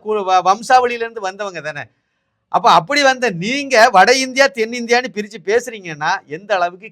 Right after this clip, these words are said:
கீழ்த்தரமான ஒரு நிலைமையில உங்க மூளை இருக்குங்கிறத இந்த இடத்துல பார்த்துக்கணும். கண்டிப்பாக திரு அண்ணாமலை ஐ பி எஸ் சொன்னது நூறு சதவீதம் சரி. உங்களுக்கு வந்து கண்டிப்பா உங்களுடைய மூளையை பரிசோதனை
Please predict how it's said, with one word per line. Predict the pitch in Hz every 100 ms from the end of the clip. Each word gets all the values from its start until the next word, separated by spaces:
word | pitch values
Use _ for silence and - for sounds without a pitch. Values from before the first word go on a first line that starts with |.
| _
கீழ்த்தரமான | 277 262 262 247 240 262 277
ஒரு | 226 214 196 165 - _ _
நிலைமையில | 165 226 233 220 240
உங்க | 208 208
மூளை | 175 226 294 285 226
இருக்குங்கிறத | 208 233 226 196 180 220
இந்த | 180 160
இடத்துல | 165 165
பார்த்துக்கணும். | 151 143 131
கண்டிப்பாக | 127 165 208 214 208 226
திரு | 185 202
அண்ணாமலை | 175 190 196 196
ஐ | 175
பி | 175
எஸ் | 180
சொன்னது | 151 170 185
நூறு | 180 202 214
சதவீதம் | 180 175 180 208 - _ _ _ _
சரி. | - 160 190 - _ _ _ _ _ _
உங்களுக்கு | 143 202 208
வந்து | 214 233 220
கண்டிப்பா | 196 214 233
உங்களுடைய | 208 202 196 190 185
மூளையை | 180 226 226
பரிசோதனை | 196 180 190 220 220